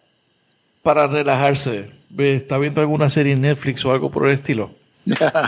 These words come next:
Speaker 2: Tengo muy poco tiempo para la televisión, eh,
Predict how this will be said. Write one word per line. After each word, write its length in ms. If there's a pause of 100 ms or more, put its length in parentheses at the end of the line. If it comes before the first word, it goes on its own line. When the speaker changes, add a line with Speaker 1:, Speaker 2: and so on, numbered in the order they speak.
(840)
Speaker 2:
Tengo 160
muy 140
poco 180
tiempo 220
para 160
la 60
televisión, 680
eh, 400